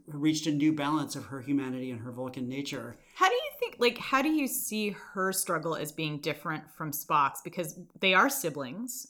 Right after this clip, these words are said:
Speaker 2: Um, they have a very similar kind of,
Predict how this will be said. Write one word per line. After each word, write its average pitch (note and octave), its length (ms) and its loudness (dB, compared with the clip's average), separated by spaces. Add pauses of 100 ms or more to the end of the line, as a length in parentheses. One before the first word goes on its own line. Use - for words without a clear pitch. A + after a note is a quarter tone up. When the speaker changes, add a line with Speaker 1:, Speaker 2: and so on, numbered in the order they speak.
Speaker 2:
Um, D3 540 0
they D#3+ 240 4
have D#3+ 400 6 (220)
a F3+ 60 -8
very E3 680 0
similar F#3 500 -2
kind D#3 340 -4
of, C#3+ 180 -4